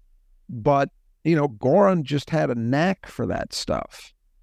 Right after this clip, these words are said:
you know, and he had good hands, and eventually he got comfortable enough that he was able to finish plays around the rim pretty regularly. People, probably a lot of people still remember the missed layup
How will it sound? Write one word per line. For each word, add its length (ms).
you 120
know, 320
and 120
he 80
had 180
good 220
hands, 680
and 320
eventually 640
he 120
got 220
comfortable 480
enough 240
that 80
he 120
was 120
able 240
to 80
finish 460
plays 500
around 340
the 80
rim 320
pretty 260
regularly. 500
People, 480
probably 220
a 40
lot 120
of 60
people 240
still 240
remember 380
the 200
missed 320
layup 360